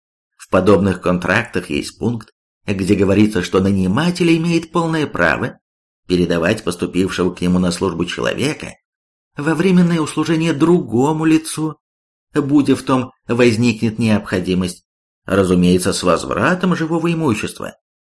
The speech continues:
А в случае причинения ему вреда, временный владелец будет обязан заплатить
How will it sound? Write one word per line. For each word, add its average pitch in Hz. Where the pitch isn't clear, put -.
А 80
в -
случае 92
причинения 90
ему 90
вреда, -
временный 92
владелец 98
будет 107
обязан 101
заплатить 165